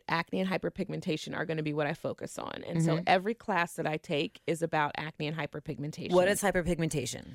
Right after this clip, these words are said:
Speaker 1: Hyperpigmentation is the trauma that's left over after the breakout, typically. So it could be sunspots, age spots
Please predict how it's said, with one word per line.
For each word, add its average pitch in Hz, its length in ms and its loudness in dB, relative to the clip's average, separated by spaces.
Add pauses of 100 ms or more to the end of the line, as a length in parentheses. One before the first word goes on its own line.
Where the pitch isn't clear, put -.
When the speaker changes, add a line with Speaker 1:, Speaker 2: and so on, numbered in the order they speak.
(180)
Speaker 1:
Hyperpigmentation 277 960 2
is 165 280 -2
the 175 100 -2
trauma 165 480 4
that's 147 240 0
left 156 240 2
over 147 400 -2
after 147 320 -6
the 139 100 -6
breakout, 123 500 -2
typically. - 500 -4 (220)
So 202 200 4
it 233 180 2
could 214 180 -4
be 156 540 2
sunspots, - 760 2 (120)
age 156 240 2
spots - 640 0